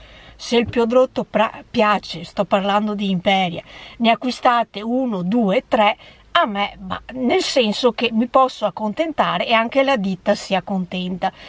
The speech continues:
non mi sta col fiato sul collo che il primo mese devo vendere chissà cosa, come mi è stato parlato su Snap, per cui Snap l'ho veramente accantonato per questo motivo. E allora questa è un po' la svolta che sto dando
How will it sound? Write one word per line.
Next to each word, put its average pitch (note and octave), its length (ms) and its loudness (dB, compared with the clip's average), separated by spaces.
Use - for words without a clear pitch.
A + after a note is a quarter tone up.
non A3+ 100 0
mi A#3+ 80 2
sta B3 280 4
col G3 200 -4
fiato A#3 340 0
sul B3+ 220 -6
collo G3+ 360 2
che A3+ 120 -4
il G#3 120 2
primo C4 460 4
mese G3 460 0
devo B3+ 320 4
vendere F#3+ 440 -4
chissà G#3+ 320 -2
cosa, F#3 420 0
come C#4 380 0
mi C4+ 80 0
è - 20 0
stato A#3 380 0
parlato G#3 540 -2
su - 180 -8
Snap, F3 440 -6
per A#3 160 -4
cui G#3+ 200 -6
Snap G#3+ 380 0
l'ho A3+ 200 0
veramente A3 600 -2
accantonato F3+ 800 -4
per - 180 -10
questo F3+ 380 -12
motivo. F3+ 500 -12
E C#4+ 720 -2
allora C#4+ 720 4
questa E4+ 360 2
è C#4 100 2
un C4 160 -4
po' C#4+ 180 4
la D4 160 2
svolta C4 480 0
che C4+ 120 -2
sto - 340 0
dando A#3 460 0